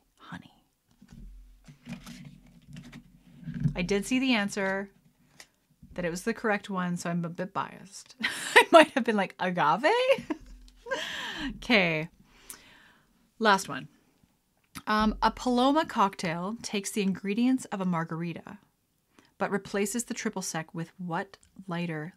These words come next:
liquid? So Paloma cocktail takes the ingredients of a margarita, but replaces the triple sec with a li-, lighter liquid.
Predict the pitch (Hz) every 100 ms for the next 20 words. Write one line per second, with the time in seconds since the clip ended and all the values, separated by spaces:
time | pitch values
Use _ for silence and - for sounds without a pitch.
0 | - 196 240 - 240 240 _ _ _ -
1 | - - 180 - 170 190 240 - 185 175
2 | - 156 - - 170 - - - 202 190
3 | 175 190 190 208 226 - 180 175 165 170
4 | 160 165 160 - - 165 - 170 180 226
5 | 233 240 - 196 190 - 175 170 160 170
6 | 175 180 - 190 151 160 196 185 175 -
7 | 196